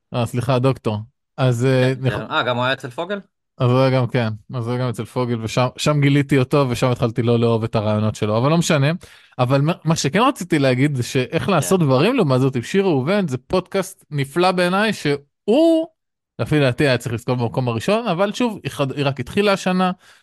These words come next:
Speaker 1: זה חדש, וזה שזה הגיע למקום השלישי זה מאוד יפה, שיר, אנחנו גאים בך,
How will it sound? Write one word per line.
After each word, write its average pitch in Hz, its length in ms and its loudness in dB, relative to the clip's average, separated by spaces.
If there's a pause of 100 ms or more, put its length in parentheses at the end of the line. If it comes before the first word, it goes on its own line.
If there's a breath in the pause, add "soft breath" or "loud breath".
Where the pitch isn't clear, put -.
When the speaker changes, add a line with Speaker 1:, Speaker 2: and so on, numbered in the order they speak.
(160 soft breath)
Speaker 1:
זה 120 140 -4
חדש, 160 640 -2 (340)
וזה 127 220 -2
שזה 139 240 0
הגיע 135 260 2
למקום 147 300 0
השלישי 139 360 0
זה 127 160 0
מאוד 143 260 4
יפה, 170 240 0
שיר, 160 400 0
אנחנו 120 260 -6
גאים 135 300 0
בך, 185 340 -2